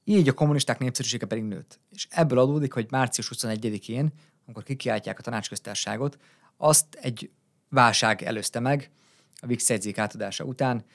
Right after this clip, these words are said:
Károlyi úgy gondolja, hogy egy tisztán szociáldemokrata kormányt nevez ki, miután a Berénkai kormány lemond, hogy megszervez az ellenállást az Antant ellen. És a szociáldemokraták akkor már nem mernek egyedül kormányt alakítani, félnek attól, hogy a kommunisták,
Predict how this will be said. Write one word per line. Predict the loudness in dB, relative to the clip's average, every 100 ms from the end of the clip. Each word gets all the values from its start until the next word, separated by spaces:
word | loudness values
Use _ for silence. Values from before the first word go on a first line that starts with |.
| _ _
Károlyi | 0 2 2 0 -4 -8
úgy | -6 -4
gondolja, | -4 -2 -2 0 0
hogy | -2 -6 -12
egy | -16 -6
tisztán | -6 -4 -6
szociáldemokrata | -6 -6 -4 -6 -8 -10
kormányt | -6 -2 -2 -4 -10 -16 -12
nevez | -6 -4 -4 -4
ki, | -4 -4
miután | -4 -4 -4
a | -4
Berénkai | -6 -4 -4 -6 -10
kormány | -8 -8 -6
lemond, | -2 0 0 -2 _ _
hogy | -4
megszervez | -2 0 -2 -2 -2
az | 0
ellenállást | 0 0 -4 -6 -12 -14
az |
Antant | -14 -12 -14 -14
ellen. | -14 -14 -16 _ _ _ -20 _
És | -8
a | -2
szociáldemokraták | 0 2 2 0 -4 -6 -6
akkor | -6 -6 -4
már | -2
nem | -2 -2
mernek | 0 -2 -4
egyedül | -6 -6 -8
kormányt | -6 -4 -4 -4
alakítani, | -6 -8 -6 -6 -8 _ -20 _
félnek | -4 0 0 0
attól, | -4 -4
hogy | -6
a | -6
kommunisták, | -4 -4 -6 -4 -6 -6